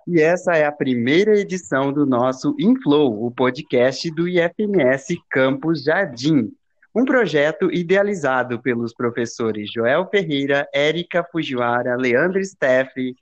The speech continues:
e Luciano Rodrigues Duarte. E o nosso, e, além disso, conta com a participação de alguns estudantes, o Azaf, o Rafael Matsunaga e o Rafael Miranda.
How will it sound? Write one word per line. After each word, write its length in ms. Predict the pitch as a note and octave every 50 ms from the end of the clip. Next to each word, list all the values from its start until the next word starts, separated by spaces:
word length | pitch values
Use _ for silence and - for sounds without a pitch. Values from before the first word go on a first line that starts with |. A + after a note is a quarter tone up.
| - - - - _
e 80 | G#3 G#3+
Luciano 580 | G#3+ A3 G#3 - - F3 D#3+ D3 D3 D#3 D#3+
Rodrigues 540 | D3+ D#3+ D#3+ D#3+ B2 A2+ A2+ A2+ B2+ B2 A#2+
Duarte. 500 | B2+ C#3+ C3 B2+ A#2+ A2 G2+ - - - _ _ _ _ _ - _ _
E 80 | - E3+
o 60 | D#3+
nosso, 420 | D#3+ D#3 D3+ D#3 D#3+ - - - - - - -
e, 440 | C#3 C#3+ D3 C#3 C3+ C3 C3 B2 A#2 -
além 420 | B2+ C3+ C#3 C#3 C3 D3 D#3+ E3+
disso, 340 | D3 C3 D3 E3 E3 - -
conta 280 | - E3 D#3+ D#3 D#3+ D#3
com 80 | D#3
a 40 | C3+
participação 720 | - B2+ A#2+ A#2 - - - D#3 D#3+ D#3+ - - D#3 F3
de 120 | F#3+ F3+ G3+
alguns 320 | G3 F3 F#3+ G3 F#3 F#3
estudantes, 720 | G3+ - - B3 G3+ F3 E3+ E3 D3+ B2 A#2 - A2+ G#2+ A2+
o 80 | A2+
Azaf, 440 | A#2 A#2+ A#2 A#2+ B2+ C3 D3 D#3+ - - G3+ G#3 - _ _ _ _ _ -
o 60 | C3+
Rafael 560 | B2 C#3 B2+ A#2+ - - B2+ A2+ A#2 B2 B2
Matsunaga 920 | A#2+ C#3 E3+ G#3+ - - - A3 G#3+ F3 C#3+ C#3+ C#3+ C#3+ C#3+ D3 D3+ D3+ - _ _ _ _ -
e 80 | F3+
o 40 | F#3
Rafael 600 | F3 D#3+ F3 E3+ - - F3+ D3 C3+ C3+ C#3+ D#3
Miranda. 680 | D#3+ E3 E3+ E3+ C#3 C#3+ D#3 D#3+ D#3 C#3+ C3 A#2 A2